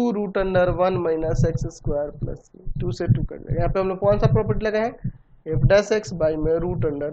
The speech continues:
f x होता है, इसका two root f x हो जाता है, यानी आ जाएगा थ्री x sine inverse x प्लस का थ्री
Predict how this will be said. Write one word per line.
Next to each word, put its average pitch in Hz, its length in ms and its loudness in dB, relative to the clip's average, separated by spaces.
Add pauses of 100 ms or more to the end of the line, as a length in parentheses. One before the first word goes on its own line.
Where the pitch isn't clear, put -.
f 143 220 -12
x - 160 -14
होता - 200 2
है, 123 240 0 (1080)
इसका 160 240 -2 (120)
two 190 140 -4
root 170 300 -8
f 147 240 -6
x - 120 -20
हो 143 60 -16
जाता 139 300 -18
है, 160 60 -20 (2000)
यानी 170 180 2
आ 175 160 8
जाएगा 165 420 2 (120)
थ्री 220 260 0 (480)
x - 280 4 (300)
sine 180 560 6
inverse 175 640 0 (300)
x - 200 -14 (580)
प्लस 175 380 0
का 170 200 2
थ्री 208 200 2